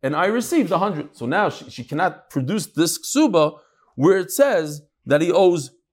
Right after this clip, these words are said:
her two hundred because in fact it says a hundred. Abaye Omar, "Afilu teima b'shein shabartem etoicha." No,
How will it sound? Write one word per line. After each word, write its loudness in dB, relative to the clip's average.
her 2
two 0
hundred -2
because -4
in -6
fact -2
it -14
says 2
a 0
hundred. -8
Abaye 0
Omar, -2
"Afilu -2
teima 0
b'shein -4
shabartem -4
etoicha." -2
No, 0